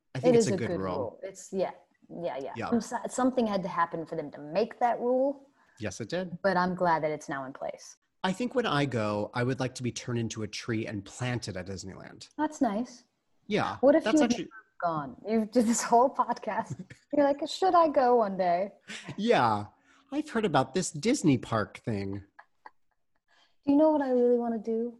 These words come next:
Speaker 2: I wanna go with you, um, during gay days. I, I have,
Speaker 1: Yeah,
Speaker 2: like,
Speaker 1: I've never
Speaker 2: always
Speaker 1: been.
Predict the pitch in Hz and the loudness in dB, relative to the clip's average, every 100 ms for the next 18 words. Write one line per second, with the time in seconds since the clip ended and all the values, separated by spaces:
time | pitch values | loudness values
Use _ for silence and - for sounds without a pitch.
0 | _ _ _ _ _ _ _ _ _ _ | _ _ _ _ _ _ _ _ _ _
1 | - 254 285 294 269 247 226 196 202 220 | -4 0 2 4 6 4 4 -2 0 0
2 | 202 175 170 165 - 190 185 175 170 160 | 0 -2 -4 -6 -8 -10 -6 -6 -6 -6
3 | 196 190 180 190 220 208 170 131 107 - | -6 -6 -4 0 0 0 -2 -4 -10 -16
4 | - - 202 - - - _ _ - 220 | -16 -12 -10 -12 -18 -20 _ _ -6 -4
5 | 220 220 190 - 135 156 139 143 262 262 | -2 0 0 0 0 0 2 4 8 8
6 | 262 104 98 | 8 4 -6